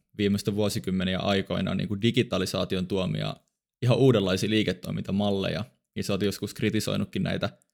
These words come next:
erilaisia uusia tapoja, tapoja niinku arvottaa ja miettiä sitä yhtiön arvonluontipotentiaalia. Esimerkiksi vaikka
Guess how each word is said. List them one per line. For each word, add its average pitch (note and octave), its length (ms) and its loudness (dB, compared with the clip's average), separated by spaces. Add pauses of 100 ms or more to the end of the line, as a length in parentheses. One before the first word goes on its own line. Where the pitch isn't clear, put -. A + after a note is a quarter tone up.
(160)
erilaisia G2+ 520 0
uusia G#2+ 440 -2
tapoja, G2 440 -2 (560)
tapoja G#2+ 340 2
niinku G2+ 260 0
arvottaa F#2+ 600 0
ja - 160 -2 (180)
miettiä G#2+ 340 0
sitä F2+ 200 -4
yhtiön G2 340 -2
arvonluontipotentiaalia. G2 1160 -2 (320)
Esimerkiksi G#2 560 0
vaikka G2 560 -4